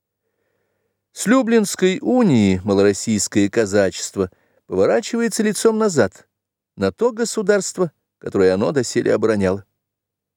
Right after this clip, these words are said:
Международное положение Малороссии деморализовало эту сбродную и бродячую массу, мешало зародиться в ней гражданскому чувству. На соседние страны, на Крым, Турцию, Молдавию,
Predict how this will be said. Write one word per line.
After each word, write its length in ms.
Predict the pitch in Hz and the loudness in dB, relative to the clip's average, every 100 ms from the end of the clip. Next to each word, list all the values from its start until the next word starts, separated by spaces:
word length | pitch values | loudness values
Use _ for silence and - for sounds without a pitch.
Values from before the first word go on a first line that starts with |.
| _ _ _ | _ _ _
Международное 840 | - 98 101 113 120 208 202 113 98 | -2 -2 0 2 4 4 2 -4 -2
положение 560 | 101 95 95 196 143 | 0 0 0 0 0
Малороссии 760 | 98 90 90 90 87 - 143 147 _ _ _ _ | 0 2 2 2 -2 -2 -2 -2 _ _ _ _
деморализовало 920 | 85 104 107 104 104 95 101 92 95 | -2 0 2 0 0 2 4 4 2
эту 280 | 147 202 240 | 0 -2 -6
сбродную 720 | 202 170 180 170 113 120 113 | -6 0 2 2 0 0 2
и 20 | 110 | 2
бродячую 640 | 104 101 101 92 107 98 | 2 2 0 -2 -4 0
массу, 400 | 98 92 - - _ _ _ _ _ _ - | 0 0 -10 -18 _ _ _ _ _ _ -6
мешало 580 | 104 113 - 117 117 165 | 0 0 2 2 4 2
зародиться 520 | 170 220 226 226 - | 2 0 0 -4 -2
в 60 | 202 | 2
ней 120 | 196 | 0
гражданскому 800 | 156 165 135 147 131 - 120 110 | 2 0 2 -2 -2 -6 -6 -6
чувству. 420 | - 113 - 117 _ _ _ _ _ _ _ _ _ _ - - - | -6 -10 -10 -16 _ _ _ _ _ _ _ _ _ _ -20 -20 -2
На 140 | 156 | 0
соседние 600 | - 180 - 185 170 165 | 2 2 2 0 2 0
страны, 580 | 147 - 165 180 110 - _ _ _ | -2 -2 0 2 -2 -8 _ _ _
на 160 | - 107 | -4 -4
Крым, 420 | - 170 226 110 - _ _ _ | -2 -2 -2 -2 -8 _ _ _
Турцию, 560 | 208 214 - 113 95 | -6 -6 -4 0 2
Молдавию, 640 | 92 92 92 190 185 98 | 4 2 2 0 0 -4